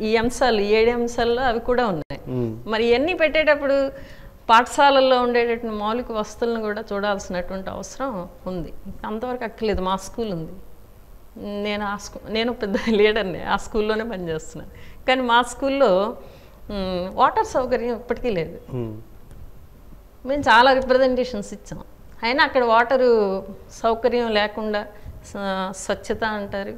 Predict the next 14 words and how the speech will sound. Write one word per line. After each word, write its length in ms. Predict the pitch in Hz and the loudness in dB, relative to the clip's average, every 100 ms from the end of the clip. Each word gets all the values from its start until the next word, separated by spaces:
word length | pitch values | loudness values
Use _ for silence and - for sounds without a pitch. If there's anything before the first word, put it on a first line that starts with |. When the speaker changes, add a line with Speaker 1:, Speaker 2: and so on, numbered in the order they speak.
| - - - - - | -16 -20 -20 -20 -10
Speaker 1:
స్వచ్ఛ 280 | - 190 240 | -6 -2 -2
భారత్ 440 | 202 220 208 214 202 | 2 4 2 0 -4
అంటారు. 420 | 196 196 196 208 - - - - - 220 | -4 -6 -6 -10 -14 -20 -20 -20 -6 -4
ఎక్కడికి 280 | 220 262 262 | -2 0 0
వెళ్తారు 320 | 262 262 262 | 0 -2 -4
పిల్లలు? 300 | 262 254 277 - - - - - - - - - 180 | -6 -6 -10 -12 -12 -12 -14 -16 -18 -18 -18 -14 -8
యూరినర్స్‌కి 580 | 202 202 226 226 - | -4 -2 -2 -4 -6
ఎక్కడికి 260 | 208 208 208 | -6 -6 -4
వెళ్తారు? 600 | 202 196 208 - - - | -6 -6 -10 -12 -16 -8
ల్యాబొరేటరీస్‌కి 580 | 190 196 202 220 214 196 | -4 -4 -4 -8 -8 -10
ఎక్కడికి 260 | 196 190 | -10 -8
వెళ్తారు? 360 | 196 190 196 214 - - - | -8 -8 -10 -10 -14 -14 -8
కడుక్కోవటం 640 | 185 190 190 220 196 185 196 | -6 -6 -6 -6 -6 -8 -12
కదా. 220 | 202 - | -14 -16